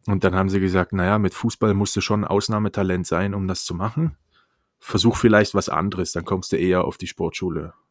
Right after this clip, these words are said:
Dann hab ich, ah, lass, lass mich lügen, zweitausendsieben,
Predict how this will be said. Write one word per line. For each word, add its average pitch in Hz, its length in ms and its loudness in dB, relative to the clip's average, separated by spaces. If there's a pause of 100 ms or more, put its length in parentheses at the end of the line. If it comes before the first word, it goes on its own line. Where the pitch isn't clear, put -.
(140)
Dann 90 100 -12
hab 92 80 -6
ich, - 320 -6 (960)
ah, - 180 -12
lass, - 300 -12 (320)
lass 90 180 -8
mich 90 160 -4
lügen, 90 300 -2
zweitausendsieben, 104 760 -2